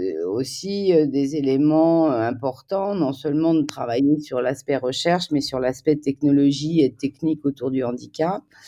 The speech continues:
Et on a, euh, des partenaires pour développer un certain nombre d'aides techniques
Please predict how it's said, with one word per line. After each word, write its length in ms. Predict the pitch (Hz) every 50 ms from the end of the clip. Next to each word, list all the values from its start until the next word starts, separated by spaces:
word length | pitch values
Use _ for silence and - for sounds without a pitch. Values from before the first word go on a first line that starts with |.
| - - - - - _ -
Et 160 | 131 139 139
on 220 | 139 135 135 139 147
a, 540 | 147 156 160 170 165 165 151 123 120 120
euh, 20 | 123
des 180 | 120 123 151
partenaires 1080 | 147 147 156 151 - - - 160 156 151 151 151 147 156 170 180 180 180 175 156 147 131 135 135
pour 140 | 135 139 139
développer 500 | 139 139 139 135 143 135 135 - 151 143
un 80 | 143
certain 340 | 147 - 147 143 - 143 135
nombre 460 | 135 151 156 160 156 131 127 131 127
d'aides 300 | 127 131 131 139 135 _
techniques 640 | - 139 135 _ - 156 151 165 190 180 - - _